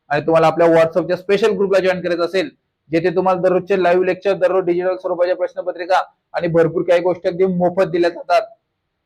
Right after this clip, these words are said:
हे सर्व काही गोष्टी मोफत मिळवण्याकरता एक छोटीशी प्रोसेस आहे, ती म्हणजे काय,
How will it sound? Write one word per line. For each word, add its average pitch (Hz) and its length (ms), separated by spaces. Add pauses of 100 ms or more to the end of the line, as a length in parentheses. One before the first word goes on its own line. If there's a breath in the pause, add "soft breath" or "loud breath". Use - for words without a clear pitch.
(280)
हे 151 80
सर्व 175 220
काही 185 200
गोष्टी 180 280
मोफत 180 320
मिळवण्याकरता 180 460
एक 185 180
छोटीशी 180 320
प्रोसेस 170 280
आहे, 170 260
ती - 640
म्हणजे 165 260
काय, 185 220